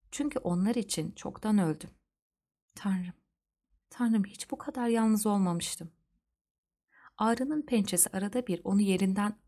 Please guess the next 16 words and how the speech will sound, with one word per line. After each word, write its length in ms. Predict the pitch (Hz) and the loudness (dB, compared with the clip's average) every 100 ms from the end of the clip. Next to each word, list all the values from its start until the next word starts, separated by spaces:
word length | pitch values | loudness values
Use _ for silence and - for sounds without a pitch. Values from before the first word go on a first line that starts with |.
| - | -6
yakıyor, 520 | 165 160 160 175 - _ _ | -6 -4 0 0 -2 _ _
sonra 280 | - 269 269 | -4 -2 2
yine 340 | 247 233 220 | 6 6 4
bırakıyordu. 680 | - 156 - 156 151 - - _ _ _ _ | 0 -6 -4 -6 -4 -8 -16 _ _ _ _
Fakat 380 | 254 247 214 - | -8 -4 -4 -4
öbür 220 | 185 247 | -6 -4
ağrısı 500 | 220 170 165 - - - _ - | -2 -4 -4 -6 -6 -10 _ -8
şakaklarına 760 | - 214 220 220 214 214 196 | -6 -4 -4 -4 -2 2 0
gitgide 520 | 196 247 - - 170 _ - | -2 -6 -6 -4 -6 _ -8
daha 200 | 208 254 | -4 -4
da 80 | 202 | -2
şiddetli 520 | - - - 160 160 | -2 -2 -6 -8 -8
vuruyor, 380 | 156 156 165 175 _ _ - | -6 0 0 -2 _ _ -6
düşünceler 680 | 233 262 247 240 233 220 | -2 0 2 0 0 0
bu 80 | 220 | 0
sert, 420 | - 190 170 - | 0 0 -4 -8